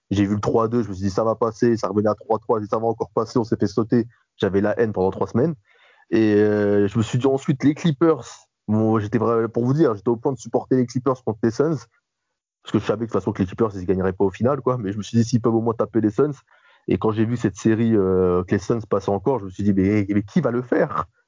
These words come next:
Et bon, au final, euh, Dallas s'en est occupé, donc j'étais content. Mais c'est, c'est vrai que cette période-là, j'étais vraiment bien haineux. Maintenant, je me dis quand même que c'était vraiment une belle équipe, hein, les Suns. Et, euh, et que, au final, je me demande si cette année-là,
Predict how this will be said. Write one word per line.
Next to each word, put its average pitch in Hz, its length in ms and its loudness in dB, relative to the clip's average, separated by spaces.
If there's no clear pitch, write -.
Et 107 80 2
bon, 107 180 0
au 98 60 -2
final, 107 380 0
euh, 90 420 0
Dallas 104 280 0
s'en 101 200 -2
est 95 40 0
occupé, 95 340 0
donc 92 140 0
j'étais 92 180 -2
content. 127 320 -2
Mais 101 80 2
c'est, 104 300 2
c'est 110 100 0
vrai 135 120 2
que 131 120 0
cette 113 220 -2
période-là, 120 420 2
j'étais 113 220 -6
vraiment 107 260 0
bien 120 160 2
haineux. 120 240 2
Maintenant, 131 300 -2
je 107 100 -6
me 117 80 -2
dis 127 140 -6
quand 135 80 2
même 139 100 0
que 135 100 -2
c'était 110 160 -2
vraiment 120 200 0
une 127 80 -4
belle 113 140 0
équipe, 110 260 -2
hein, 95 100 -4
les 113 120 0
Suns. 127 300 0
Et, 107 100 2
euh, 104 800 4
et 117 140 2
que, 110 640 2
au 123 80 2
final, 143 300 0
je 107 60 -14
me 117 180 -2
demande 135 320 -2
si - 160 -6
cette 143 200 0
année-là, 143 420 0